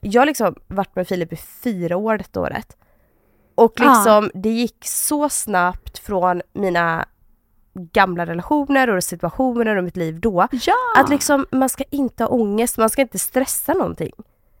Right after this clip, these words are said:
Speaker 1: Det kommer.
Speaker 2: Verkligen inte.
Speaker 1: Ja.
Speaker 2: Men så kan du förstå att s-, på sex år så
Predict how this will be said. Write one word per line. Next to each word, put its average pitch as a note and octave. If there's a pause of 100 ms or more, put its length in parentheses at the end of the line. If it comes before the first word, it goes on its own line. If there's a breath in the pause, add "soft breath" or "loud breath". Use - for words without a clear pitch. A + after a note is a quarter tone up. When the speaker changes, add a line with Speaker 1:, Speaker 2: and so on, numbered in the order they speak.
(240)
Speaker 1:
Det A3
kommer. A3
Speaker 2:
Verkligen A3+
inte. - (280 loud breath)
Speaker 1:
Ja. C#4
Speaker 2:
Men D4+
så E4
kan D#4+
du C#4+
förstå D#4
att A3+ (160)
s-, - (100)
på F4
sex -
år A3+ (120)
så C#4+